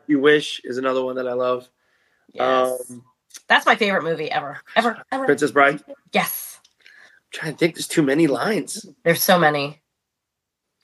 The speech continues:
Speaker 2: Um, mine, I always say mine is, you remember Better Off Dead?
Speaker 1: Of course.
Speaker 2: When they're at the top of the hill,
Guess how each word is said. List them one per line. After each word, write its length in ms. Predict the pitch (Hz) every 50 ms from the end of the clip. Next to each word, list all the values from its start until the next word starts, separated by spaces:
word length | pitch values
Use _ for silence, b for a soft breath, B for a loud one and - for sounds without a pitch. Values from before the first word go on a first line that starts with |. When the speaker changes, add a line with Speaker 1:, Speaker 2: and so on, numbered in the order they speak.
| - _ _ -
Speaker 2:
Um, 560 | 185 185 190 190 185 180 175 170 165 151 - _ -
mine, 240 | 220 220 233 247 240 - -
I 160 | 185 226 233
always 180 | 233 226 233 -
say 100 | 233 208
mine 280 | 202 190 190 190 185 185
is, 240 | 185 185 - - _
you 140 | 220 208 202
remember 220 | 214 214 202 202
Better 280 | 196 202 208 196 202 196
Off 160 | 190 185 -
Dead? 420 | - 185 175 180 202 190 196 196 _ _ _ -
Speaker 1:
Of 80 | - -
course. 300 | - 185 165 - - _ _ _ _ _ _ -
Speaker 2:
When 120 | 208 208
they're 120 | 214 220 214
at 60 | 208
the 60 | 240
top 220 | 220 254 240 220
of 80 | 226 208
the 60 | 220
hill, 500 | 208 202 226 214 220 220 226 233 240 240